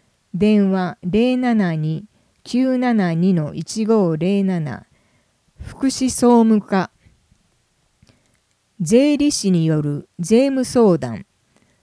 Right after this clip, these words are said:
第二水曜日、十三時から十六時。市役所二階、相談室三。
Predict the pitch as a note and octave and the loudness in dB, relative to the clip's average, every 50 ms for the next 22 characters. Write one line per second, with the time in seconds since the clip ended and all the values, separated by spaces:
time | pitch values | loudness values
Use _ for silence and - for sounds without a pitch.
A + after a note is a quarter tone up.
0 | - G3+ G3 G3+ G3+ A#3 C4 C4+ C4 B3+ B3+ - - - A#3 A#3 A3+ A3 A3 G#3+ | -18 -12 -8 -6 -6 -6 -6 -8 -10 -10 -10 -10 -10 -8 -8 -8 -8 -6 -4 -2
1 | G#3 F#3+ F3+ E3 D3 B2 B2+ - - - _ _ _ _ _ _ _ _ _ _ | -2 0 -2 -2 -4 -8 -12 -20 -20 -20 _ _ _ _ _ _ _ _ _ _
2 | _ _ - F3+ E3+ G#3+ B3 C4+ C#4 B3+ - - C4 B3+ B3 A3 E3+ E3 D#3 - | _ _ -12 -6 -2 0 2 2 2 0 -2 -2 0 0 2 2 0 0 -4 -4
3 | E3 D#3+ D#3 D#3 D3+ D3 D3 D#3 F3+ G3 G#3 G3+ G3 F#3+ - - F3+ D#3+ D3 - | -4 -4 -2 -2 -4 -4 -2 -2 0 2 2 4 2 2 0 0 -4 -4 -4 -6
4 | C3 A#2+ G3+ - _ _ _ _ _ _ _ _ _ _ - - - - A3 B3 | -10 -12 -12 -14 _ _ _ _ _ _ _ _ _ _ -14 -12 -8 -4 -2 0
5 | B3+ C#4+ C#4+ - - - - G#3 F#3+ F3+ E3+ E3+ D#3 - - F3 E3 E3 E3 D#3+ | 0 0 -2 -6 -6 -2 2 2 4 4 2 2 0 -2 -4 -4 -2 -2 -2 -4
6 | - - _ _ - - - A#3+ B3+ C4+ C4+ B3+ C4+ C4 B3+ A#3+ A#3+ A3 - - | -6 -10 _ _ -10 -4 0 2 4 4 4 2 2 0 0 0 0 -2 -2 -6
7 | - - E3+ D#3+ - - F#3 E3 E3+ E3 E3 - | -10 -6 -6 -4 -4 -2 -2 -2 -2 -2 -4 -6